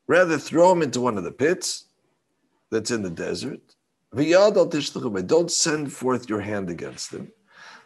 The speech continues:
Leman hitzil, hatzil oisai miyodam, to save him from their hands. Lahashiva alav, to return him to his." He said already, "Don't kill him." What's this no-, next statement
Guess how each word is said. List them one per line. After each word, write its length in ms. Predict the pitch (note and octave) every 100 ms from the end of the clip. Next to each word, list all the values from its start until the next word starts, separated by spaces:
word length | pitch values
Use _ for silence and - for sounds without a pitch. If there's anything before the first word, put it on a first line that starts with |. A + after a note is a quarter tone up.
| -
Leman 480 | G#2 A#2 C3+ C#3 C3
hitzil, 720 | B2 E3+ E3+ - F3 D#3 -
hatzil 840 | D3 D#3 - D3+ E3+ - E3+ D#3+ -
oisai 500 | D3+ D3+ - D3 C3
miyodam, 680 | A2+ G2+ G2 A#2+ B2+ D3+ C3+
to 140 | - G2+
save 560 | - G2 D#3 D3+ - - _ _ _
him 420 | - C#3 E3+ E3 C#3
from 440 | - B2+ C#3 B2+
their 160 | G#2 F2
hands. 520 | G#2 C3 E3 A#3+ - _ _ _ -
Lahashiva 560 | A#2+ A#2 - B2 A#2+ A2
alav, 320 | G2 F#2 F2+ -
to 120 | G2+
return 300 | F#2 G2+ F#2+
him 100 | -
to 140 | -
his." 160 | - - _ _
He 140 | - D#3+
said 300 | - E3+ F#3
already, 300 | D#3 G#2 E2+
"Don't 480 | E2 A2 G#2 E2
kill 240 | - F2 D2+
him." 100 | -
What's 300 | B2 D#3 D#3+
this 200 | E3 C#3+
no-, 300 | A#2+ C#3+ -
next 460 | A#2+ D3 C#3+ - -
statement 500 | - B2 B2 G#2